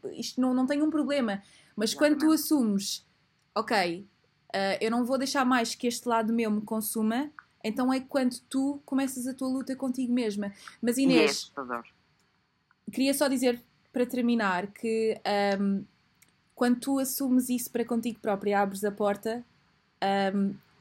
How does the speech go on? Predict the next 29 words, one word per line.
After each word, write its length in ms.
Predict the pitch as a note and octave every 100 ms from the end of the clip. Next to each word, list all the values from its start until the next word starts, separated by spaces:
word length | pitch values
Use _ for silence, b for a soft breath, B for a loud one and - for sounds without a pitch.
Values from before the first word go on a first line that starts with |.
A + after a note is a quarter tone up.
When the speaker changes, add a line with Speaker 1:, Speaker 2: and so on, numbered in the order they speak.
| -
Speaker 1:
por 140 | - A#3
muito 220 | C4 C4
assustador 500 | C4 - B3+ A#3+ A#3+
que 120 | -
o 40 | A#3+
outro 240 | A3+ A3+
lado 240 | A3+ A3 A3
seja 520 | - G#3 G3+ G3+ G3+
e 120 | -
por 140 | G3+ A3
muito 220 | A#3 A#3+
assustador 460 | A3+ - A3 A3 G#3+
que 100 | -
partir 300 | A3+ A3 A3+
esse 300 | G#3+ - G#3+
muro 220 | G#3+ G3+
possa 280 | G#3 G3+ G#3
ser 420 | G3+ G3 F#3+ F#3
e 80 | G3+
perder 300 | G3+ G#3 G#3
esse 180 | G3+ G3+
controlo, 640 | G3+ G3 G3+ G3+ G#3 A#3+ b b b b b b
há 140 | G3 A3
um, 300 | A#3 A#3 A3+ - _
há, 280 | G3+ - G#3+
há 40 |
algo 260 | A3+ A#3+ A#3
muito 340 | B3+ C4 A#3+
bom 380 | G3+ A#3+ A#3